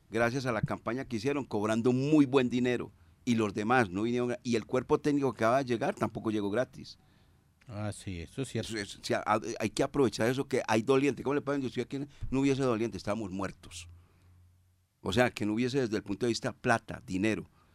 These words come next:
Speaker 1: que se ha perdido mucho y se ha ganado no sé qué, lo que, pero hay, hay, hay, hay que aprovechar eso. Pero la platica que queda, utilizarla bien, bien ubicadita.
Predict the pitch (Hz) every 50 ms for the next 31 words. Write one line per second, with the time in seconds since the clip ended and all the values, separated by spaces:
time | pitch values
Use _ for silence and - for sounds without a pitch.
0 | - - - - - - 101 - 127 127 - - 143 135 139 151 151 147 147 151
1 | 143 143 143 120 117 131 123 135 135 135 139 139 135 135 131 127 123 139 135 -
2 | 139 135 127 117 - 127 127 _ _ _ - - 101 104 107 - - 107 110 110
3 | 92 80 - 104 107 90 - _ - 110 - 104 71 - - 113 123 123 - -
4 | 160 - - 151 139 120 - - 135 151 156 127 107 - - - - - - -
5 | 113 110 113 117 110 - - 120 113 - - 135 123 - 151 147 - 135 - -
6 | 147 151 147 139 - - 127 110 - - 113 104 104 101 - 117 110 107 104 113
7 | 117 117 117 120 117 120 113 95 82 - - _ _ _ _ _ _ _ _ -
8 | - 110 107 - 170 185 185 185 190 190 185 170 165 143 - - 139 123 143 165
9 | 151 - - 92 73 -